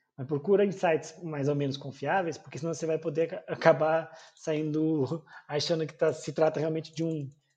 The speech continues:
de algum tipo de herói aí, quando na verdade era um desses líderes desses centros de tortura clandestinos, né? Porque uma coisa, como o Flávio falou, é, essas ac-, essas ações aconteciam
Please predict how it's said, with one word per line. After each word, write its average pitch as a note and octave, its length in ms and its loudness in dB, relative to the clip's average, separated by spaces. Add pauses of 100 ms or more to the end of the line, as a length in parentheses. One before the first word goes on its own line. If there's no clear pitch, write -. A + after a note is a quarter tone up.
(120)
de D3 80 -4
algum D3 260 0
tipo D3+ 260 -4
de D#3+ 120 4
herói C#3 380 2
aí, B2 260 -6 (640)
quando C3+ 220 -2
na C3+ 100 2
verdade C3 480 0
era C3+ 160 0
um D3 80 -4
desses C#3 520 -6
líderes D3+ 720 0 (480)
desses C#3 360 2
centros D3 320 -4
de D3+ 80 -6
tortura D3 760 -2 (500)
clandestinos, C#3+ 1040 -4
né? C#3 160 -6
Porque C#3 260 -12
uma C3+ 180 -4
coisa, D3 460 0 (640)
como C#3 200 -2
o C3+ 40 -4
Flávio C#3+ 300 -4
falou, C#3 560 0 (360)
é, B2 680 -4 (340)
essas C#3 380 -4
ac-, - 280 -6
essas D#3 220 -2
ações D3 480 -2
aconteciam E3 840 -4